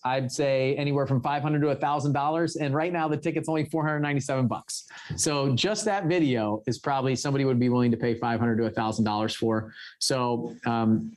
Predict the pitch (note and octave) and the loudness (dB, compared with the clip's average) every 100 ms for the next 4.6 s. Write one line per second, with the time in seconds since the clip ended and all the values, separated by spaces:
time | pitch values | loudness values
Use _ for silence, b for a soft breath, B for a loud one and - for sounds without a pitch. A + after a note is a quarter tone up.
0 | - C3+ C3+ C3 D3 F3+ E3+ E3 C#3+ C#3 | -4 -2 0 0 0 0 2 2 0 0
1 | B2 A#2 A2 G2+ A#2+ C3 B2+ - A#2+ G#2+ | 2 0 -2 -2 0 0 -2 -2 -2 0
2 | A#2 G#2 - A2 G#2 G#2 - G#2 D#2+ F2 | -2 -4 -4 -2 0 0 0 0 0 -2
3 | B2+ B2 A2 A2+ C#3 D#3 D#3+ D3+ C#3+ C#3 | -2 -2 0 0 0 0 -2 0 0 0
4 | C#3 C3 C3 B2+ A#2+ | 0 -2 -2 0 0